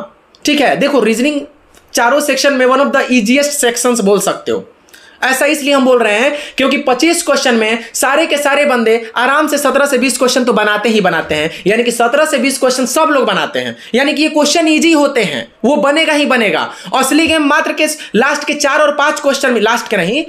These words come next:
मतलब चार और पांच question में ही होते हैं, समझ रहे हो? वही परेशान करते हैं बच्चों को।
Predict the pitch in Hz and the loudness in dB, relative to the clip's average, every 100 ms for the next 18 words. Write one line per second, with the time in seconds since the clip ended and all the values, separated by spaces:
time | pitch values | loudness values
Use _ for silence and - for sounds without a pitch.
0 | - 196 226 254 262 277 302 285 294 302 | -6 -2 0 0 0 0 2 2 0 0
1 | 294 277 277 269 247 202 185 156 123 - | 0 0 0 0 2 0 0 -4 -6 -12
2 | _ - - 226 294 330 247 131 - - | _ -20 -2 0 2 2 2 -2 -6 -18
3 | - - 226 294 330 320 294 285 285 277 | -20 -4 0 2 2 2 0 0 0 0
4 | 262 254 240 214 - 196 135 117 | 0 2 2 0 0 0 -2 -4